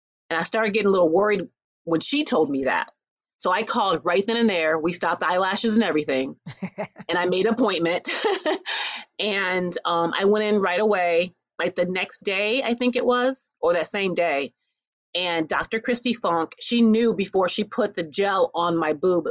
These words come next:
Speaker 1: The three D scan, what they do is put gel over you, and they take a wand,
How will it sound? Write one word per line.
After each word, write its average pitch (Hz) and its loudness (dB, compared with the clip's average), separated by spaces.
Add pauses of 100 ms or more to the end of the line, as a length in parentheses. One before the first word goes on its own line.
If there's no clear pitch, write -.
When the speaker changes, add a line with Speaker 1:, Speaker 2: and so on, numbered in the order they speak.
Speaker 1:
The 165 0
three 220 -2
D 208 0
scan, 170 -4
what 165 0
they 165 -2
do 160 -2
is 151 -2
put 147 -2
gel 170 0
over 151 2
you, 147 -2 (420)
and 165 0
they 160 2
take - -4
a 165 4
wand, 160 0